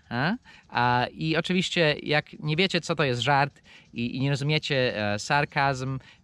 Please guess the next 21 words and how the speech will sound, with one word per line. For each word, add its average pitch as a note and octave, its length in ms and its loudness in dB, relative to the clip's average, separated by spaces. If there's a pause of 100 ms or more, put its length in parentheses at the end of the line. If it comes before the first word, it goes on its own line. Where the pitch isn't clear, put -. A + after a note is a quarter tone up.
e, G2+ 280 -2
to B2+ 260 -2
nie D3+ 160 2
wiem, F3+ 120 2
czemu D#3+ 200 0
oglądacie C#3 460 0
mój A2+ 160 0
kanał. F2 380 -2 (440)
<laughs> - 440 -10
Ale D#3+ 200 4
oczywiście F3 440 0
dajcie G#3 300 2
kciukę C3 340 -4
do A2 100 -2
góry, C3 340 -2 (180)
subskrybujcie C#3 840 -4
i C3 100 -4
napiszcie F#3 460 -4
w - 60 -18
komentarzach, D#3+ 640 2 (480)
e, A2 240 0